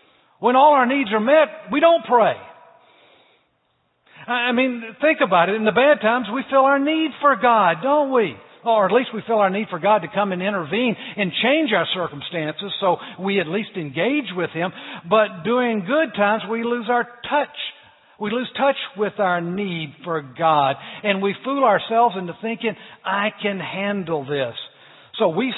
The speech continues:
seen Joseph in the past several chapters, how he responds to the bad times. The question is, how is he gonna respond to the good times? And also, how, what did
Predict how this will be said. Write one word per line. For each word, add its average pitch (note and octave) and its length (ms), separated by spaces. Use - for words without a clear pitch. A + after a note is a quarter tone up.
seen A#3 340
Joseph E3 720
in D3+ 80
the C#3+ 80
past F3 260
several E3+ 320
chapters, G#3 400
how G3 240
he F#3 80
responds F#3 580
to F#3 80
the D#3 100
bad A3 400
times. E3+ 320
The - 60
question G#3 340
is, D3+ 60
how G3+ 200
is D#3+ 60
he D#3 80
gonna D3+ 140
respond E3+ 400
to A#2+ 80
the C3 100
good D#3 180
times? G#2+ 360
And A#3 160
also, C#4 420
how, C#4 480
what A3+ 300
did C4+ 120